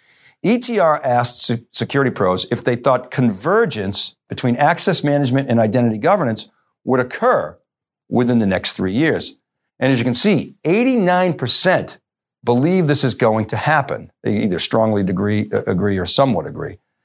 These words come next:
I mean, it's almost as though the cisos are willing this to occur.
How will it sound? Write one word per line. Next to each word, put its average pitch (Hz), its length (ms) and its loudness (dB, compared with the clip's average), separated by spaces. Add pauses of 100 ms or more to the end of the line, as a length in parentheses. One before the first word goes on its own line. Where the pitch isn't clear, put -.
(160)
I - 60 0
mean, 175 100 2
it's 156 200 0
almost 190 380 0
as 123 160 -2
though 139 160 2
the 123 80 2
cisos 151 580 2
are 131 120 2
willing 135 840 0
this 110 240 0
to 107 180 0
occur. 104 520 -2